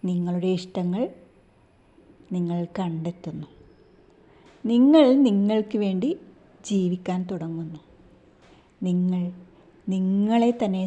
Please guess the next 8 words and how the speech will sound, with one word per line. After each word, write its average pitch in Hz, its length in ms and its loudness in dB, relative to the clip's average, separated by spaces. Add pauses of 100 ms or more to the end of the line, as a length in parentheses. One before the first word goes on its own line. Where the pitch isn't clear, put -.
സ്നേഹിക്കുന്നു. 170 720 -10 (1600)
നിങ്ങൾ 180 340 0 (1300)
സുന്ദരിമാരും 190 800 0 (420)
സുന്ദരന്മാരുമായി 254 1300 2 (640)
നടക്കുന്നു. 170 580 -6 (1400)
അപ്പോൾ 269 240 -2 (100)
ഇതിൽ 226 160 -2 (120)
പറയുന്ന 214 420 -2